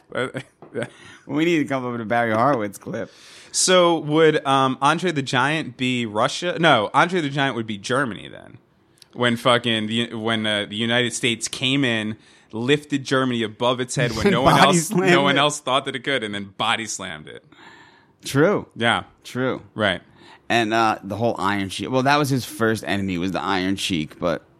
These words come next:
Speaker 2: shit, flip it in reverse if you want.
Speaker 1: Yeah, and then, um, and then I guess the, the Brooklyn Brawler might be like Vietnam, where, like, you probably shouldn't have been fighting him in the first
Speaker 2: <laughs>
Speaker 1: place.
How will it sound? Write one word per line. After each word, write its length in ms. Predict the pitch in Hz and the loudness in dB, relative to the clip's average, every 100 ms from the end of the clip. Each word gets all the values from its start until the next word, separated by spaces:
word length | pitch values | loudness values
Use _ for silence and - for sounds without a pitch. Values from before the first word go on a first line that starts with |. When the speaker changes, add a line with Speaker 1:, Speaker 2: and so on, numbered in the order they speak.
| _ | _
Speaker 2:
shit, 340 | - 143 - | 0 0 0
flip 280 | - 123 117 | -4 -4 -2
it 80 | 127 | -2
in 80 | 135 | 0
reverse 400 | 143 170 175 139 | 0 0 -2 -4
if 100 | 120 | -6
you 80 | 78 | -4
want. 240 | 67 - - | -6 -10 -8
Speaker 1:
Yeah, 300 | 110 123 101 - | 0 2 2 0
and 180 | 123 | 2
then, 160 | 127 123 | 4 4
um, 420 | 120 113 104 98 - - - - _ _ | 2 2 -2 -6 -10 -20 -20 -20 _ _
and 180 | 120 117 | 2 4
then 180 | 117 113 | 4 4
I 180 | - 113 | 0 2
guess 320 | 120 123 - | 2 2 0
the, 400 | - 104 98 95 | 0 0 2 0
the 140 | 98 104 | -2 -2
Brooklyn 380 | 92 117 107 95 | 0 0 0 -2
Brawler 440 | 95 92 107 113 | 2 4 4 4
might 200 | 110 107 | 2 -2
be 100 | 110 | 0
like 200 | 107 98 | 0 0
Vietnam, 560 | 104 98 92 92 101 107 | 0 0 0 0 2 0
where, 120 | 95 | 0
like, 180 | 90 98 | 0 -2
you 60 | - | -2
probably 240 | 220 214 202 | 0 0 0
shouldn't 200 | 190 151 | 0 0
have 100 | 135 | 0
been 100 | 120 | -2
fighting 300 | - 131 123 | 0 0 0
him 100 | 123 | 0
in 80 | |
the 80 | 113 | -2
first 320 | - 110 - - | -2 -2 -2 -2
Speaker 2:
<laughs> 0 | |
Speaker 1:
place. 540 | 214 190 151 - | -4 -4 -4 -4